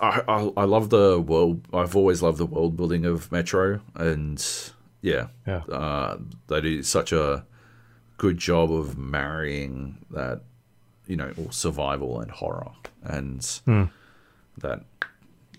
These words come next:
Speaker 1: bleak, nihilistic, uh, Russian outlook. So yeah, it's, uh, it's, it's good so far, but I haven't played loads of it
Speaker 2: Did
Speaker 1: just
Speaker 2: you get
Speaker 1: yet.
Speaker 2: the, the train yet? Or?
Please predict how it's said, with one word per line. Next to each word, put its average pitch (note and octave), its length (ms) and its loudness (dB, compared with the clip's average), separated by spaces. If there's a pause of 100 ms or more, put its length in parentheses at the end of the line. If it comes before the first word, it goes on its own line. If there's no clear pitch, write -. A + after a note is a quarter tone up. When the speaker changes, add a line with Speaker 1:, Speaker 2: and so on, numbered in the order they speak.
(320)
Speaker 1:
bleak, D2+ 500 -8
nihilistic, D2+ 800 -6 (420)
uh, - 280 -10
Russian D2 560 -8
outlook. - 500 -10 (1600)
So D#2 220 -4
yeah, C#2 260 -2 (400)
it's, - 180 -8
uh, D#2 320 -2
it's, - 460 -10 (920)
it's - 120 -10
good E2+ 160 -2
so D2+ 180 -4
far, B1+ 240 -6
but D2+ 140 -2
I - 20 0
haven't D#2 180 -2
played C#2+ 540 -2
loads C2+ 340 -6
of C2+ 80 -6
it A#1 100 -8 (1000)
Speaker 2:
Did C#3 100 0
Speaker 1:
just A#2+ 160 2
Speaker 2:
you A2 120 8
get - 120 2
Speaker 1:
yet. A2 220 0
Speaker 2:
the, - 140 2
the - 20 6
train A2+ 440 6
yet? E3+ 240 4 (360)
Or? G2+ 280 -2